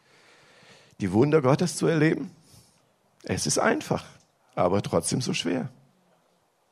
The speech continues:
Bist du bereit, den Geist Gottes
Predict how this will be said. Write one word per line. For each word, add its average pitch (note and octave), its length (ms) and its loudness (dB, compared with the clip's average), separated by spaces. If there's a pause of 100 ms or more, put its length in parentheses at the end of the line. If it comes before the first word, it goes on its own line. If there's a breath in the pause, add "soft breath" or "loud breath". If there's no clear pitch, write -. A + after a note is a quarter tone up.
(260)
Bist B2+ 180 -2
du E3 60 -4
bereit, C#3 440 4 (260 loud breath)
den A#2+ 140 2
Geist C#3 400 4
Gottes D#3 600 2